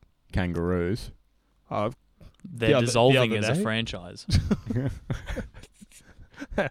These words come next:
Speaker 2: Hang on.
Speaker 1: Unfortunately, they're not moving to Tasmania.
Speaker 2: Oh.
Speaker 1: Uh,
Speaker 3: Yet.
Speaker 1: but, uh, Jack Ziebell has confirmed he's stepping down as captain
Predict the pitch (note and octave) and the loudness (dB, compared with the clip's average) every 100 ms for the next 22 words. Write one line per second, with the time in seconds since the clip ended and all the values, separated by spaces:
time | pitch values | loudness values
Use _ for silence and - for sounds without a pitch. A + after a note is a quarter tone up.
0 | - F#3 - F3 E3 F#3 G#3 A#2 B2+ C3 | -4 -6 0 4 6 8 6 8 8 12
1 | C3+ C3+ - B2 A2 G#2 F#2+ G2 - F#2+ | 12 10 8 6 10 8 8 4 2 -2
2 | F2+ F2 F#2+ E2+ E2+ F2 E2 E2+ G2 C3 | -2 -2 -4 -2 -2 -2 -4 0 2 0
3 | - - - - - - G#2+ A#2+ A#2 F#2+ | -6 -20 -20 -20 -18 -16 -12 -8 -8 -10
4 | - - - - - _ _ _ - - | -16 -20 -20 -20 -20 _ _ _ -6 4
5 | F#2 F#2 F#2 F2 - A#2+ G2+ E2 - _ | 8 8 6 4 0 2 2 2 -10 _
6 | _ _ - F#2 F2+ F2 F2 - _ _ | _ _ -6 -2 0 0 -4 -8 _ _
7 | A2+ - - - - - - - - - | -16 -14 -16 -16 -20 -18 -18 -18 -6 6
8 | B2+ A#2 A#2 A2+ G#2+ G2+ F#2+ G2+ - G2 | 6 8 8 8 8 4 2 -4 0 2
9 | F#2+ F#2+ - F#2+ F2+ F2+ F2 F2 - - | 2 0 0 2 2 2 -2 -2 -2 2
10 | G#2 - F2 - | 2 0 -8 -8